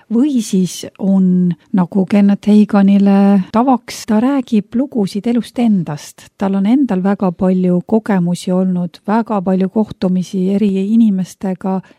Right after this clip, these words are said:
ja eks need jutud tiirlevad ikka selle ümber, et kuidas ära tunda Jumala tahet, selle usu, mis Jumal on meile andnud, kuidas me selle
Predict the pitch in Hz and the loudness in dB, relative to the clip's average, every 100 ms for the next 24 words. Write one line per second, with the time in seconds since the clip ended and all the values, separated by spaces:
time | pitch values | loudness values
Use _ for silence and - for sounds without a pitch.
0 | - 190 190 185 185 185 185 196 - 214 | -6 0 2 4 4 4 2 0 2 0
1 | 185 240 226 214 196 _ - 196 190 - | 2 -2 0 -2 -2 _ -2 0 0 -4
2 | _ _ _ 240 247 208 185 175 175 214 | _ _ _ 4 4 2 0 0 -2 -4
3 | - - 214 202 180 175 175 170 170 165 | -4 -2 0 2 2 2 0 -2 -2 -2
4 | - _ - 175 170 - 202 208 - - | -6 _ -6 -6 -6 -2 0 0 -2 -10
5 | - 208 208 208 190 180 175 190 202 170 | 0 2 2 2 2 2 2 2 0 -2
6 | 160 - 196 196 196 185 _ _ _ - | -6 -6 -4 0 0 -2 _ _ _ -8
7 | 175 185 214 - 202 190 202 202 196 180 | -2 0 2 4 4 4 4 4 4 2
8 | 180 180 185 202 190 185 - - - 202 | 0 0 2 2 2 0 -4 -14 -8 -4
9 | 185 - 185 190 185 185 180 | -2 -2 -4 -4 -2 -2 -2